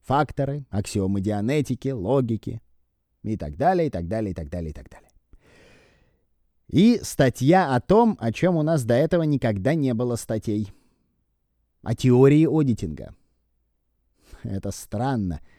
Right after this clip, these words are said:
но у нас просто никогда не было статьи о теории одитинга.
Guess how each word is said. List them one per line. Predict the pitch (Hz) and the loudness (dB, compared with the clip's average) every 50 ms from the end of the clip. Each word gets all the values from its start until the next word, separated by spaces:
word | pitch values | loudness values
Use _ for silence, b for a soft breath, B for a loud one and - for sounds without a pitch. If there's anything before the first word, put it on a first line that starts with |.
| b b | b b
но | 90 98 98 | -4 -2 0
у | 107 | 0
нас | 120 120 - | -2 -2 -4
просто | - - 123 120 - - | -6 -6 -8 -6 -4 -2
никогда | 110 117 120 113 120 110 98 95 110 120 | -2 -2 -2 -2 -4 -6 -6 -4 -4 -2
не | 135 156 196 226 | -2 -2 -2 -2
было | 180 120 98 82 120 | -2 -4 -4 -6 -6
статьи | - - - - - - - 78 110 165 | -8 -10 -12 -12 -12 -12 -10 -8 -8 -6
о | - 110 - | -6 -8 -10
теории | - - 78 71 76 80 92 104 - | -10 -10 -10 -10 -10 -10 -10 -10 -8
одитинга. | - 65 60 57 - - - - - - - | -10 -10 -12 -14 -18 -20 -20 -20 -20 -20 -20